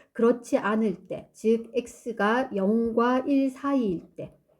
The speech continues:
이 사이일 때 얘는 영이 될 거야.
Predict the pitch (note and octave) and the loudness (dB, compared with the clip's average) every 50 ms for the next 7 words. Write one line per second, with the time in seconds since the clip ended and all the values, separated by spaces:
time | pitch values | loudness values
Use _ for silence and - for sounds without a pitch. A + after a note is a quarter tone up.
0 | _ _ _ A#3+ A#3 A#3 A#3 A#3 - C4 C4+ C4+ C4 A#3+ A3 G3 - - - G#3+ | _ _ _ -6 -4 -4 -4 -4 -2 0 2 4 4 4 2 0 -2 0 2 2
1 | G3+ F#3+ F3+ F3+ F#3+ G#3 A3+ B3 B3 - - _ - F3+ F#3+ G3 G#3 A#3 B3 A3+ | 4 4 2 2 2 2 2 2 0 -4 -10 _ -12 -6 -2 2 2 4 4 2
2 | - E3 D#3+ - - _ - - | 0 -2 -8 -14 -16 _ -20 -20